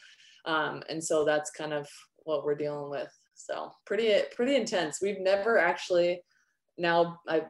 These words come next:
this is my third time, we've never actually made a cut at a tournament. So this was very, very new and very h-, hard, as you can imagine, to find out that you're not going to the Olympics and then you have to stay and train.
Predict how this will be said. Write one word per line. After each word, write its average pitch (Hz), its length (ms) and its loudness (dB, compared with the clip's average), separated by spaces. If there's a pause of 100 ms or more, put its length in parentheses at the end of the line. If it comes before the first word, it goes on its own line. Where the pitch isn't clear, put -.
this 165 160 -8
is 147 160 -16
my 151 120 -2
third 160 240 0
time, 175 380 -6
we've 190 260 -4
never 185 240 4
actually 185 320 2
made 165 240 4
a 156 80 6 (200)
cut 156 180 -2 (100)
at 151 140 0
a 147 160 4
tournament. 139 380 -12 (100)
So 165 200 -2
this 175 320 0
was 170 240 -2
very, 160 320 4
very 147 280 0
new 147 580 0
and 147 220 -8 (180)
very 156 300 4
h-, 147 60 2 (380)
hard, 190 340 4
as 151 140 2
you 156 80 -2
can - 140 -8
imagine, 151 560 -2 (600)
to 151 360 6
find 160 260 -2
out 151 240 4
that 151 100 0
you're 147 180 -4
not 156 220 0
going 156 200 0
to 156 80 -4
the 143 40 -2
Olympics 147 540 -2
and 175 100 0
then 180 140 2
you 175 80 2
have 240 140 0
to 233 80 -6
stay 156 260 -2
and 147 120 -8
train. 151 540 -4